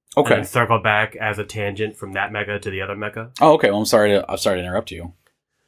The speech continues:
Speaker 2: Oh, well, now you know.
Speaker 1: All right. So
Speaker 2: We'll go in reverse order,
Speaker 1: wh-, what
Speaker 2: then.
Speaker 1: about the, the Titanosaurus and Mechagodzilla you like?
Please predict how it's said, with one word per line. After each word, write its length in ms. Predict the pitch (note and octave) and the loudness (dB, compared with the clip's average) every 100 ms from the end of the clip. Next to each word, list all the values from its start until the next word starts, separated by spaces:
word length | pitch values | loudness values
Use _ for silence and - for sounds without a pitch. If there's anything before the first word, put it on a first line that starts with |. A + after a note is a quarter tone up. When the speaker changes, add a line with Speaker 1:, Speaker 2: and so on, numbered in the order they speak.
| _ | _
Speaker 2:
Oh, 140 | A2+ G2 | -14 -14
well, 220 | E2 F#2 | -14 -16
now 180 | G2+ F2+ | -12 -8
you 120 | G2 | -6
know. 340 | A#2 B2 - _ - | -6 -8 -12 _ 2
Speaker 1:
All 80 | |
right. 220 | D#3+ A2+ - | 2 2 -4
So 320 | - C3+ A#2+ | -4 0 0
Speaker 2:
We'll 140 | A2 B2 | 0 -2
go 160 | A#2+ | -2
in 60 | G2+ | -2
reverse 320 | A2 C3 C3+ | -4 -4 -2
order, 220 | E3 A#2 G#2+ | 2 2 4
Speaker 1:
wh-, 20 | |
what 100 | E3 | 6
Speaker 2:
then. 100 | F3 | 6
Speaker 1:
about 320 | E3 E3 C#3+ | 6 6 4
the, 100 | D3 - | -2 -2
the 120 | D3 | -4
Titanosaurus 720 | C#3 C3 C#3 C3 - C3 B2+ C3 | 0 0 0 -2 0 0 -2 -6
and 280 | B2+ A#2 - | -8 -8 -8
Mechagodzilla 580 | B2 B2 G2 F2+ F2 E2+ | -8 -4 -6 -6 -10 -10
you 100 | E2+ | -12
like? 180 | E2 | -14